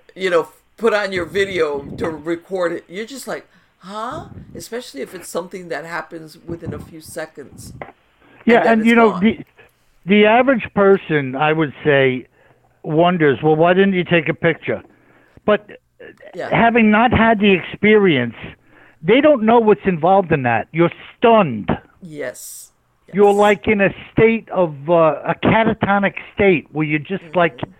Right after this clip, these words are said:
Speaker 2: you're trying to weigh out what's going on, and then it's over.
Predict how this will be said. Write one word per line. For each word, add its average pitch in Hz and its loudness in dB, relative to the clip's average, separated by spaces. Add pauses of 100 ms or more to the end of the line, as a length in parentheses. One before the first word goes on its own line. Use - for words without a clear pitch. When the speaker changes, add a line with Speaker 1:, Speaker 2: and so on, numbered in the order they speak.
(580)
Speaker 2:
you're 196 0
trying 247 2
to 226 0
weigh 226 4
out 208 4
what's 190 0 (120)
going 196 4
on, 190 2
and 151 -4
then 175 0
it's 175 -4
over. 202 2